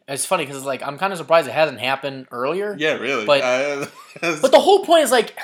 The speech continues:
Speaker 1: as much as it's a shitty symbol, it's still a symbol of our city and how great we are. We have a bean.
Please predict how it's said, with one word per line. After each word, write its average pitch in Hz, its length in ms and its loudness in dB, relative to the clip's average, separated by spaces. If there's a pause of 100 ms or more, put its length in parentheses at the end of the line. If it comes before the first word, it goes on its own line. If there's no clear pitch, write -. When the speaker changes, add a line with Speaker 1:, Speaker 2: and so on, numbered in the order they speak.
(240)
Speaker 1:
as 196 160 -2
much 311 200 2
as 262 100 -6
it's 233 160 -4
a 180 40 -6
shitty 226 460 -2
symbol, 196 500 -4 (240)
it's 214 200 0
still 370 220 -2
a 285 60 0
symbol - 540 -2 (500)
of 170 140 2
our 175 120 6
city - 560 -4
and 160 100 -6
how 202 220 4
great 151 240 0
we 104 80 -12
are. 85 220 -10 (220)
We 226 160 -8
have 277 180 0
a 240 60 0
bean. 147 560 -6